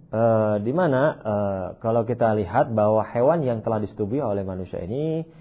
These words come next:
kalau hewannya itu hewan yang, eh, dagingnya bisa dimakan, maka ketika, ketika disetubuhi dan setelah, ketika disembelih, maka hewannya harus dibakar dan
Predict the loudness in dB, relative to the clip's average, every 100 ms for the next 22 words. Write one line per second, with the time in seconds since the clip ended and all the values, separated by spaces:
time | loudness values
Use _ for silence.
0 | -20 _ 2 2 2 2 2 2 0 -2
1 | 0 0 0 0 2 2 2 0 -2 -4
2 | -10 -10 -8 -8 -10 -10 -6 -2 -2 -2
3 | -4 -4 -4 -6 -10 -10 -6 -4 -2 -4
4 | -4 -2 -2 -4 -4 -4 -4 -6 -8 -10
5 | -10 -10 -6 -6 -6 -8 -10 -8 -4 2
6 | 4 4 0 -16 -20 -20 -20 -20 _ -4
7 | -2 -2 -4 -6 -6 -8 -6 -2 -2 -2
8 | 0 4 8 8 6 -4 -16 -14 -4 -4
9 | 0 0 2 0 0 -4 -6 -6 -8 -2
10 | 2 2 4 4 4 2